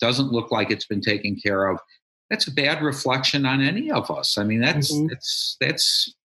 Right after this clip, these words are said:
Speaker 1: that's not the way we wanna be perceived, to the extent that, you know, the individual even cares about their car as being more than just getting from point A to point B.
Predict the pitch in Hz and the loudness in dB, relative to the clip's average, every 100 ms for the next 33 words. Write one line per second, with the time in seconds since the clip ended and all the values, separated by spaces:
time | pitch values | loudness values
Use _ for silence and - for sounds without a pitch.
0 | _ _ _ _ _ - 127 202 190 123 | _ _ _ _ _ -4 0 0 0 0
1 | 107 101 95 95 90 90 87 87 82 - | 0 0 0 0 0 0 0 0 0 -2
2 | 80 - 85 90 135 135 _ _ _ - | 0 2 2 2 0 -6 _ _ _ -6
3 | 107 101 92 - 101 104 104 123 120 - | -2 0 0 0 0 0 -2 -2 -2 -6
4 | _ - 110 98 98 95 98 95 95 95 | _ -4 0 2 2 2 0 0 0 -2
5 | 92 - 101 92 87 - 117 165 - 104 | -2 -2 -2 -2 -4 -2 0 0 0 -2
6 | 85 82 - 92 82 - 80 85 101 - | 0 -2 -2 -6 -6 -2 0 0 0 0
7 | 90 90 90 90 95 92 87 90 87 - | 0 0 0 0 0 0 0 0 0 0
8 | - - _ _ _ - 107 92 85 98 | -2 -8 _ _ _ -4 0 0 0 -2
9 | 85 - 95 85 90 90 87 - 92 80 | -2 -2 -2 0 0 0 -2 -4 -2 -2
10 | - 127 135 - | -2 -2 -2 -2